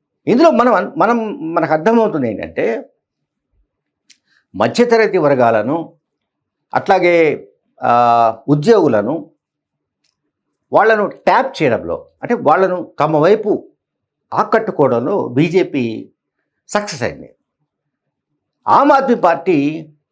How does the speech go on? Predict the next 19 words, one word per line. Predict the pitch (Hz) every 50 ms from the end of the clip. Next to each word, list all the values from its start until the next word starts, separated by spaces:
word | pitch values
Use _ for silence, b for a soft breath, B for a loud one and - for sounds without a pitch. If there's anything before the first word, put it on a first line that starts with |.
| _ _ _ _ _ _ _ _ _ _ _ _ _ _ _ _ _ -
అసలు | 170 - 247 196
స్థాపించినప్పుడు, | - - - 180 180 240 269 269 277 - - - 135 110 - - 95 78 - - _ _ _ _ _ -
అంటే | - 170
రెండు | 123 117 131 165
వేల | 165 175 170 165 160 151 151 143 - - - _ _ _ _ -
పదకొండు | 135 135 156 151 170 160 143 139
ప్రాంతాల్లో | - - 117 113 113 117 113 120 104 92 98 139 202 220 - - - _ _ _ _ _ _ _ _ _ _ _ _ _ _ _ - -
అవినీతి | 139 175 254 285 285 285 277 285 277 208
వ్యతిరేక, | 156 151 156 151 196 185 190 185 180 185 - 170 170 170 - - - _ _ _ _ _ _ _ _ _ _ _ _ -
ఆ, | 113 98 98 95 92 87 85 85 87 82 - - _ _ _ _ _ -
పర్టిక్యులర్ | 139 - - - - 156 143 123 120 - - - _ _ -
పాయింట్ | 123 151 190 220 220 - - - -
పైన | 131 120 123 151 185 131 113 127 - - _ _ _ _ _ _ _ _ _ _ _ _ _ _ _ _ - -
ఈ | 190
పార్టీ | 185 - 151 139 - - 180
ఏర్పడింది. | 151 117 - 110 90 82 76 87 82 - _ _ _ _ _ _ _ _ _ -
ఆమ్ | 101 104 123 135
ఆద్మీ | 147 147 139 - 135
పార్టీ | - - 101 98 95 - - 190 240 262 - - -